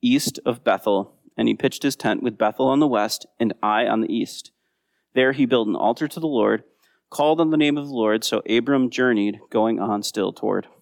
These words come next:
the south. So Abram, in this conversation with God, as he's traveling to the land of Canaan, he gets there, and God promises him this land for his descendants. So the promise has been given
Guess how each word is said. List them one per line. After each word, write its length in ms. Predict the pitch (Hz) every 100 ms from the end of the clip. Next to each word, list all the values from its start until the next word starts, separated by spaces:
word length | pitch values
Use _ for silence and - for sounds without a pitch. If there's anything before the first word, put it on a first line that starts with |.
| _ _ _
the 80 | 110
south. 360 | - 90 73 - _ _ - - - -
So 340 | 202 170 117 - - -
Abram, 340 | 165 180 190 143
in 200 | 151 151
this 160 | 143
conversation 640 | - 151 156 151 151 139 131
with 100 | 113
God, 260 | 123 117
as 140 | 110 117
he's 140 | 107
traveling 420 | - 135 139 139
to 100 | 135
the 60 | 127
land 240 | 127 156
of 120 | 226 -
Canaan, 340 | 110 104 101
he 160 | 117 110
gets 260 | 143 156
there, 380 | - 101 107 - _ _ _
and 160 | 120 104
God 300 | 123 143 120
promises 600 | - 127 127 - 120 -
him 280 | 127 113 110
this 280 | 113 127 -
land 340 | 117 107 107
for 180 | - 113
his 180 | 110 104
descendants. 560 | 104 - 98 90 - - _ _
So 140 | - 123
the 100 | 113
promise 440 | - 147 160 160
has 160 | 131 113
been 200 | 120 107
given 380 | 113 101 -